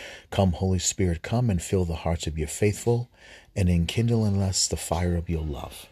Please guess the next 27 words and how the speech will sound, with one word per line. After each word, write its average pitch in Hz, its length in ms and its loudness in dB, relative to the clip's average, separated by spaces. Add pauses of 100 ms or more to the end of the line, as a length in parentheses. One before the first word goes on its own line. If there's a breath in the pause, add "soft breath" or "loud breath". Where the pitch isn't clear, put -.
(240)
Send - 360 0
forth - 300 0
your 127 80 2
Spirit, 123 420 4
O 120 120 2
Lord, 117 420 2 (640 loud breath)
and 87 160 0
you 90 120 4
shall 104 200 0
renew 87 380 2
the 76 100 -4
face - 420 0
of 101 80 0
the 87 160 0
earth. - 460 -10
Amen. 85 360 2 (1040 loud breath)
So - 160 4
this 117 220 6
reading 135 260 6
here 113 260 8
is 101 120 2
from 101 260 2
Acts 90 520 0 (100)
chapter - 400 -4
two, 90 480 0 (1500)
verse 92 200 6
fourteen, 104 840 4